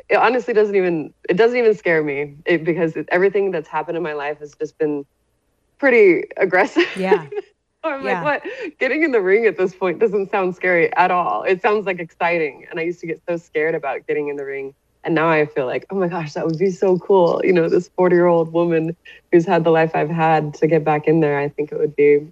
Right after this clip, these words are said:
Speaker 1: you know, George Foreman did it.
Speaker 2: Yeah.
Speaker 1: So many, like, some,
Speaker 2: Yeah.
Speaker 1: maybe.
Speaker 2: And, and, and
Speaker 1: Yeah.
Speaker 2: George Foreman, I have to say, was a,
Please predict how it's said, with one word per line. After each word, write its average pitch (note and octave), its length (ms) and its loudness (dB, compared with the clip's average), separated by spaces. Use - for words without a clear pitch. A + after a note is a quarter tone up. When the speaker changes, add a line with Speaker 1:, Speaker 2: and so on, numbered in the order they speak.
Speaker 1:
you E3+ 80 0
know, D3+ 100 2
George G3 380 4
Foreman G#3+ 480 6
did G#3+ 160 4
it. G#3 360 2
Speaker 2:
Yeah. A#3 200 -4
Speaker 1:
So A#3+ 80 0
many, - 240 2
like, - 180 2
some, C#4 200 -2
Speaker 2:
Yeah. C#4+ 280 4
Speaker 1:
maybe. D#4+ 340 4
Speaker 2:
And, C4+ 240 0
and, C#4 220 2
and C#4 140 4
Speaker 1:
Yeah. - 40 4
Speaker 2:
George G4+ 240 2
Foreman, F#4 340 6
I C#4+ 60 4
have C#4+ 120 2
to C#4+ 100 -4
say, D#4 180 2
was C#4 220 2
a, D#4 180 0